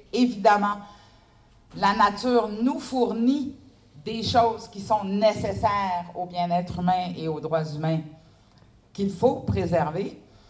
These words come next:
Et le partage, la manière dont on, on y a accès, qu'est-ce qui doit être universellement accessible et pourquoi. Repenser, dans une certaine mesure,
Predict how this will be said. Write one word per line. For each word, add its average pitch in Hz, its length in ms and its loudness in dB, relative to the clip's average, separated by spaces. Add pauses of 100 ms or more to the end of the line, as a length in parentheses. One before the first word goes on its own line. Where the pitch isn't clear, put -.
(340)
Et 320 400 -2
le 196 160 4
partage, 247 640 6 (260)
la 190 140 4
manière 208 480 8 (180)
dont 196 220 4
on, 175 280 2
on 165 240 0
y 175 140 -2
a 220 220 6 (120)
accès, 180 540 -4
qu'est-ce 220 360 -2
qui - 120 -10
doit 175 300 6 (200)
être 160 200 -8 (160)
universellement 147 800 -6 (120)
accessible 170 540 -6
et 147 60 -8
pourquoi. 113 400 -10 (480)
Repenser, 262 1000 6
dans 202 260 -2
une 180 80 -12
certaine 190 420 -6
mesure, 240 680 -4